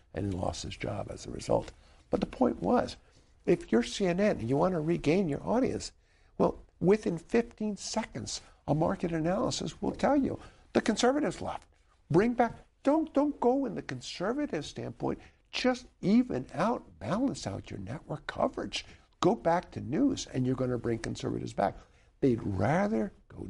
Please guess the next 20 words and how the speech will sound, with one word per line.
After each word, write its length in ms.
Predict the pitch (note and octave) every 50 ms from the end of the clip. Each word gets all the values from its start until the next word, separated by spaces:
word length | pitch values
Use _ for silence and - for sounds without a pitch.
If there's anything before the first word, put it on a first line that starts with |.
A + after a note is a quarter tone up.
| -
down 320 | - - A2 D#3+ F3 F3 D3
in 160 | A#2 G2+ G2+ - _
flames 760 | _ _ - _ - - E3 C#3+ B2 G2 - G2+ - - - - _ _ _
than 160 | A2+ A2+ A2
do 200 | A2 D#3 E3+ E3+
that. 240 | - - - - - - _ _ - _ _ -
M 200 | C#3 - D3 D3+
S 200 | E3 D#3+ - -
N 140 | D#3+ D#3 C#3+
B 100 | D3+ C#3+
C 240 | - - - - E3 -
would 140 | - G2+ - - -
rather 380 | - - C2 - G3 G#3 G#3 -
go 220 | - - - C#2
down 420 | - - - - B1+ - - D2
in 120 | C#2 C2 -
flames. 420 | - - - E3+ D3 B2+ - - - - _ - _ _ _ _ -
All 360 | - - E3 F#3+ G#3 A3+ A3+
these 280 | - F#3 D#3 C#3 - -
networks. 460 | B2 A2+ - - - - - - -